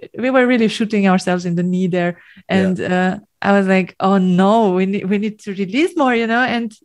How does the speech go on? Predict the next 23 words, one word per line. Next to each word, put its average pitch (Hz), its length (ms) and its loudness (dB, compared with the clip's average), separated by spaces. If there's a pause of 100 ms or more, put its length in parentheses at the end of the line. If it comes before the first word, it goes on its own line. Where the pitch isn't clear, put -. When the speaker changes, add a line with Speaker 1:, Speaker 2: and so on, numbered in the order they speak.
(160)
Speaker 1:
so - 180 -2
that 214 180 0
people 269 360 0
who 226 360 -2
really 220 240 -2
enjoy 214 380 2
it 214 280 -2 (460)
can 220 400 0
enjoy 226 500 0
it 220 100 -4
and 202 160 -2
not, 208 360 0
uh, 196 160 0
be 185 180 0
stopped 202 580 -2
by, 180 500 -2 (600)
by 180 380 0
the 185 80 2
low 190 220 4
number 185 420 4
of 175 100 -4
it, 175 180 -4
right? 208 360 0